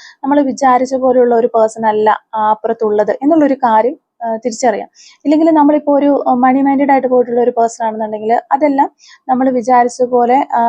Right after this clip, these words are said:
അച്ചീവ് ചെയ്യാനായിട്ട് സാധിച്ചിട്ടുണ്ടെങ്കിൽ നമുക്ക് ഒന്നും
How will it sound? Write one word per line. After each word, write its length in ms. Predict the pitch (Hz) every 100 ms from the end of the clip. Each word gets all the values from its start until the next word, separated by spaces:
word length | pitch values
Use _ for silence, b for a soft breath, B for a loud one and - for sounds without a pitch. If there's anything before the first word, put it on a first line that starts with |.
| 233
അച്ചീവ് 340 | 226 - 247
ചെയ്യാനായിട്ട് 380 | 247 240 226 220
സാധിച്ചിട്ടുണ്ടെങ്കിൽ 1120 | 240 233 226 226 240 277 269 233 240 302 339
നമുക്ക് 300 | 381 302 294
ഒന്നും 300 | 285 269 277